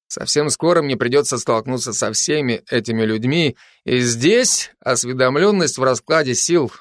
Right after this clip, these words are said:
очень мне поможет. Те люди, что атаковали меня последние две недели, были лишь верхушкой айсберга. К тому же сейчас меня защищает Илья Валерьевич, а вот когда я перестану быть его учеником,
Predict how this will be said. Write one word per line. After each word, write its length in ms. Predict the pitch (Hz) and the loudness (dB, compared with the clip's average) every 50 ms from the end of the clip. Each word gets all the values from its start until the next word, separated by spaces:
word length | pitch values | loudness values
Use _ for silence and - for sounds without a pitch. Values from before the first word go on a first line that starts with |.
| _ | _
очень 360 | - - - - - - 117 | -12 -10 -8 -8 -8 -8 -6
мне 180 | 107 107 110 107 | -4 -4 -4 -4
поможет. 720 | - _ - 107 104 107 107 104 101 98 95 - 64 - _ _ _ _ _ _ _ _ _ _ _ _ _ _ _ | -4 _ -4 -4 -2 -2 -2 -2 -4 -4 -6 -10 -16 -20 _ _ _ _ _ _ _ _ _ _ _ _ _ _ _
Те 200 | - 139 147 165 | 0 0 2 4
люди, 320 | 170 175 196 196 165 156 143 | 4 4 4 4 2 0 -2
что 260 | - - 170 151 - - | 0 0 0 0 0 -2
атаковали 640 | - 156 - 160 - - 165 170 180 180 175 165 151 | -4 -4 -2 -2 2 2 4 4 4 4 4 2 2
меня 200 | 151 151 151 139 | 0 0 -2 0
последние 580 | - - 139 139 - 165 175 165 135 147 151 | 0 0 -2 0 2 2 2 2 2 0 -2
две 180 | 147 143 160 160 | -2 0 -2 -2
недели, 340 | 156 156 151 202 190 147 131 | 0 0 2 2 2 2 2
были 220 | 117 127 151 147 | 2 2 0 0
лишь 320 | 143 147 147 - - - - _ _ _ _ _ - | 0 0 0 -2 -2 -4 -8 _ _ _ _ _ -8
верхушкой 880 | - 117 113 127 135 135 - - 190 196 175 135 - - 120 104 - _ _ - | -4 0 2 2 2 0 -2 0 0 2 2 0 0 -2 -2 -2 -2 _ _ -2
айсберга. 680 | 113 110 101 107 101 104 101 - - - - 64 - _ _ _ _ _ _ _ _ _ _ _ | 0 0 0 0 -2 -6 -8 -10 -10 -10 -12 -12 -12 _ _ _ _ _ _ _ _ _ _ _
К 60 | - - | -8 -6
тому 220 | 101 131 175 220 | -2 0 2 2
же 120 | 226 214 202 | 2 2 2
сейчас 460 | - 180 156 - - 202 202 - - | 2 0 0 0 2 2 2 0 0
меня 200 | 160 160 175 175 | 0 0 0 0
защищает 640 | 143 127 135 - - 139 - - 180 175 160 123 135 | 0 0 -2 -4 -2 -2 0 2 2 2 2 2 0
Илья 260 | 127 120 127 151 143 | 0 0 2 0 2
Валерьевич, 640 | 120 117 110 123 156 170 165 151 123 - - - - _ _ _ _ _ _ _ _ _ | 2 0 0 0 0 -2 -2 -2 -2 -4 -4 -4 -6 _ _ _ _ _ _ _ _ _
а 140 | - - 113 | -6 -4 0
вот 200 | 107 110 107 - | 0 0 0 0
когда 260 | - 117 113 117 113 | 0 0 4 4 4
я 80 | 113 110 | 4 4
перестану 600 | 117 110 113 107 - - 165 185 214 220 220 185 | 2 2 0 0 2 2 4 4 4 4 4 2
быть 220 | 147 135 123 - | 2 2 0 0
его 240 | 127 117 117 117 113 | 0 2 2 2 2
учеником, 760 | 110 107 - - 113 110 104 - - 107 98 87 - - - | 2 0 -2 -2 -2 -4 -6 -4 -4 -4 -4 -4 -6 -10 -14